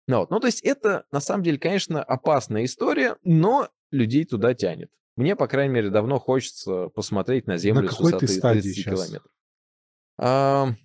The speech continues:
Speaker 2: Что
Speaker 1: вот.
Speaker 2: вот сколько, ну, что тебе осталось, чтобы вот полететь?
Speaker 1: Да все как всегда, дело-то в мелочах, понимаешь,
Speaker 2: Ага.
Speaker 1: я еще там два года назад, там три года назад мы сделали,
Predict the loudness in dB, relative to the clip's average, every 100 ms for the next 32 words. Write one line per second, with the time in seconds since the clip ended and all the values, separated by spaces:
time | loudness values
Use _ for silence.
0 | _ _ _ _ _ _ _ _ 0 2
1 | 4 2 -2 -2 -2 -2 -4 -4 -4 -2
2 | -2 -2 -2 -2 -2 0 0 -4 -10 -10
3 | -8 -10 -12 _ -10 -8 -8 _ _ _
4 | _ _ _ _ _ _ _ -6 -6 -6
5 | -6 -2 2 2 0 0 0 2 2 2
6 | 0 0 -2 -2 0 -2 -2 -2 0 0
7 | 0 0 -2 0 2 2 2 2 2 2
8 | 2 4 2 2 -2 0 2 4 4 2
9 | 2 2 2 2 0 0 0 -4 0 2
10 | 4 4 2